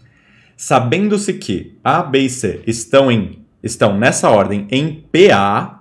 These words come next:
crescente, A mais B mais C é igual a dezoito, e A vezes B vezes C é igual a cento e sessenta e dois,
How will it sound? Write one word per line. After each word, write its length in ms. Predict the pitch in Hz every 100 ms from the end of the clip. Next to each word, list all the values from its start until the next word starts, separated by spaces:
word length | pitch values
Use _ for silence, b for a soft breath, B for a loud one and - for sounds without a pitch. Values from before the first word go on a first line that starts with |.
| _
crescente, 1000 | 135 113 113 - 101 101 98 175 233 - _ _ _ _ _ _ _ _ b b b b
A 160 | 123 151
mais 300 | 156 135 107
B 160 | 120 120
mais 220 | 117 113
C 340 | - 107 104
é 100 | -
igual 220 | 120 110 107
a 60 |
dezoito, 920 | 107 120 120 107 104 113 170 180 - _ _ _ _ _ -
e 200 | 113 113
A 120 | 135
vezes 300 | 151 143 123
B 160 | 117 117
vezes 220 | 110 101
C 140 | -
é 60 | 107
igual 220 | 101 110
a 60 | 104
cento 300 | - 156 185
e 20 |
sessenta 300 | 151 120 117
e 40 |
dois, 640 | 101 98 113 185 - -